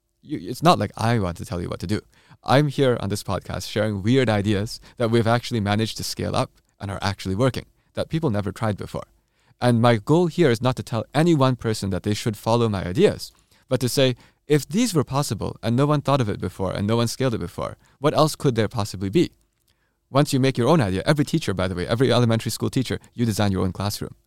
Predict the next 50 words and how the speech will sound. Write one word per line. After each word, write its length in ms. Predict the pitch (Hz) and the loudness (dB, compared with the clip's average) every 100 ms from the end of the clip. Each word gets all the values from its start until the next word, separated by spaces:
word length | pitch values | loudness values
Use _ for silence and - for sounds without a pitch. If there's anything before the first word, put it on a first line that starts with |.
| _ _ _ - | _ _ _ -2
That's 260 | 120 - | -2 0
your 280 | 110 120 117 | 2 6 4
space. 600 | - - 120 - - - _ _ | 2 0 0 0 -8 -14 _ _
And 140 | 107 113 | -2 2
you 100 | 131 | 4
have 160 | 127 | 4
your 180 | 120 107 | 2 2
own 160 | 127 123 | 0 2
vision 340 | 131 147 107 | 4 2 0
that 140 | 85 | -2
goes 180 | - 110 | -2 0
into 220 | 123 120 | 0 -2
that. 160 | 82 - _ - | -4 -8 _ -6
I 80 | |
respect 400 | 170 123 - 165 | -4 -4 -4 -4
that. 140 | - - - | -6 -8 -4
That's 140 | 127 | 0
amazing. 420 | 120 139 131 - - _ _ - | 4 4 4 0 -12 _ _ -8
And 240 | - 131 - | 2 2 2
similarly, 680 | - 196 196 185 151 123 123 | -2 0 2 4 4 2 -2
what 180 | 104 131 | 0 4
I'm 120 | 139 | 4
trying 140 | 151 147 | 2 0
to 80 | |
do 80 | 110 | 0
here 200 | 113 165 | 0 0
is 100 | 110 | 0
just 160 | 117 - | -2 0
drop 180 | 123 147 | 0 2
a 60 | |
bunch 240 | 107 110 107 | 0 -2 -2
of 80 | |
ideas 420 | 95 98 156 107 - - | -4 0 2 0 -4 -10
that 100 | 120 | -2
are 100 | 113 | 2
working. 340 | 104 123 - - _ _ _ _ _ _ _ _ - | 2 0 -2 -14 _ _ _ _ _ _ _ _ -4
Maybe 220 | 123 151 | 0 4
you 180 | 139 185 | 4 2
will, 160 | 135 110 | 0 -4
you 140 | 151 | -4
will 120 | 123 | -6
find 260 | 110 107 101 | -6 -6 -6
some 180 | 113 107 | -4 -2
way 160 | 120 | -2
to 100 | 98 | -2
integrate 440 | - 110 101 101 - | -6 -6 -4 -6 -6
something 280 | 98 101 92 | -12 -10 -10
like 160 | 82 | -8
this 180 | 90 - | -6 0
in. 200 | 180 95 | 0 -2